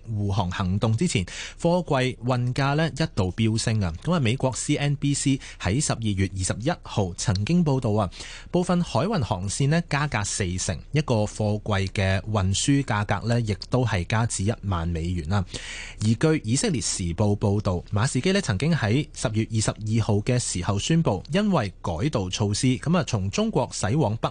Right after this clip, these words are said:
歐嘅航線加價，噉啊，每個二十尺貨櫃額外加收七百美元。噉啊，現時呢，雖然已經係即係重新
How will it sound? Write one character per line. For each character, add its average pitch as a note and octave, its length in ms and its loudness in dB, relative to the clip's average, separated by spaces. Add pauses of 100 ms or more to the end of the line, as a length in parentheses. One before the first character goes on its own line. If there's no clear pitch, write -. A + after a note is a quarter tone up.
歐 C#3+ 260 2
嘅 F#2+ 200 0 (240)
航 E2 300 -4
線 A2 400 0
加 B2 260 0
價， F2 300 0
噉 D#3 160 2
啊， - 20 4
每 G2+ 220 0
個 A2 140 0
二 A2 100 0 (100)
十 G2+ 380 -2
尺 - 160 -2 (180)
貨 A2 240 -2
櫃 F2 240 0 (280)
額 A#2+ 220 2
外 B2 160 2
加 E3+ 220 0
收 E3 220 0
七 - 180 -4 (140)
百 G#2 220 0
美 E2+ 240 -2
元。 F#2 240 -2 (560)
噉 A3+ 140 0
啊， B3 40 0
現 B2 200 2
時 F2+ 200 0
呢， B2+ 100 2
雖 E3 180 2
然 G2 200 0 (140)
已 G#2 100 -2
經 D3 180 0
係 G#2+ 160 2
即 B2+ 120 -2
係 G2+ 100 0
重 F2 240 -2
新 C#3 140 0